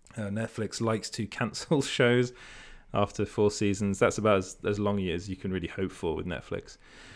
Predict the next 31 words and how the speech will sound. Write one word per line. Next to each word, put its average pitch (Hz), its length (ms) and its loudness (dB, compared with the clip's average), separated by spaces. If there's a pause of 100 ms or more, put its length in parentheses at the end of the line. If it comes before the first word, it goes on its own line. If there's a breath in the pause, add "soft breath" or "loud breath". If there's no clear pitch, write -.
(160 loud breath)
So - 140 4
moving 170 300 2
away 123 240 8
from 120 180 0
the 107 60 4
news 104 320 4
and 107 100 0
onto 107 300 0
features. 110 640 0 (500 loud breath)
So, 117 560 4 (160)
um, 110 380 0 (440)
I, 90 280 -12
I 113 200 -4
know 139 300 6
if 113 180 4
you've 104 100 -4
been 113 120 2
listening 110 280 0
to - 120 -8
this 101 200 0
and 101 80 2
if 95 140 -4
you're 98 140 4
in 104 80 2
the 92 80 0
U 87 180 -2
K, 95 220 -2
you'll 87 140 2
know 92 240 0
that, 85 360 -4
um, 85 440 -6